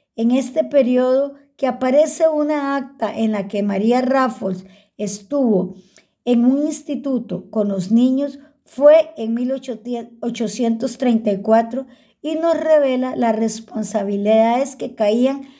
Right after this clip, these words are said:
sobre el departamento de la inclusa, donde ella estaba. Y dice así: "Consulta de la Madre María Raffles. El mismo señor Marco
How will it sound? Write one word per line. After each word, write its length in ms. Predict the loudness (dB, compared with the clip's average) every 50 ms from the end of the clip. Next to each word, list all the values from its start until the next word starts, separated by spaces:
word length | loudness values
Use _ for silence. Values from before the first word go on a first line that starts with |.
| _ _ _ _
sobre 420 | -8 -2 0 2 2 2 2 2 2
el 100 | 2 0
departamento 1000 | 0 -2 0 0 0 0 0 0 0 2 4 4 4 2 0 -2 -2 -2 0 2
de 100 | 2 2
la 100 | 2 0
inclusa, 680 | 0 -2 -2 -2 0 0 0 0 0 -4 -8 -12 -14 -18 _ _ _ _ _ _
donde 560 | -6 -2 2 2 4 4 2 2 0 0 0 0
ella 200 | 0 0 -2 -2
estaba. 520 | -4 -6 -10 -8 -8 -6 -6 -8 -10 -14 -16 -18 -18 -18 _ _
Y 140 | -2 0 2
dice 380 | 2 2 2 0 0 2 2 2
así: 480 | 2 2 0 -2 -2 -2 -2 -6 -8 -16 -20 _ _ _ _ _ _ _ _ _ _ _ 0
"Consulta 720 | 2 2 2 2 0 -2 -4 -4 -4 -2 2 6 6 6
de 100 | 6 4
la 140 | 2 0 -2
Madre 380 | -2 -2 -2 -2 -2 -2 -2
María 400 | -2 -2 -2 -2 -2 -2 -2 -2
Raffles. 600 | -2 -4 -6 -6 -6 -10 -12 -18 -18 -20 -20 _ _ -4
El 200 | 0 2 4 4
mismo 360 | 4 4 2 0 0 -2 -2
señor 520 | -2 -2 -2 0 0 0 0 0 0 0
Marco 600 | 0 0 0 0 -2 -6 -6 -4 -6 -6 -6 -8